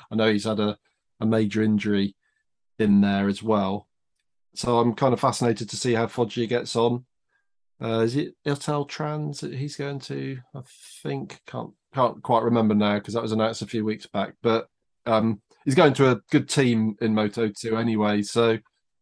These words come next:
but, you know, arguably Moto two is even more stealthy in terms of the fact that you need to be consistent and consistently at the front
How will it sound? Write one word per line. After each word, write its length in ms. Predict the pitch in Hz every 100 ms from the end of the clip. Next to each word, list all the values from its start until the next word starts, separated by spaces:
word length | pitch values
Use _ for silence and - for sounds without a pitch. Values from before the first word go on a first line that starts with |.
| _ _
but, 260 | 135 127 - _ 143 - - -
you 140 | - 156
know, 120 | 139
arguably 420 | 151 139 123 127
Moto 440 | 139 135 127 123
two 460 | 110 - 135 113 110
is 260 | 117 - - -
even 400 | 135 127 117 120
more 240 | 120 117
stealthy 480 | - 113 113 - 107
in 100 | 104
terms 300 | 117 110 107
of 60 |
the 80 | 107
fact 220 | - -
that 60 | 120
you 100 | 117
need 200 | 123 107
to 80 | -
be 120 | 117
consistent 720 | - 110 - 131 - 113 101 120
and 100 | 101
consistently 640 | 104 - 123 - - 113
at 100 | 113
the 60 | -
front 400 | - 110 110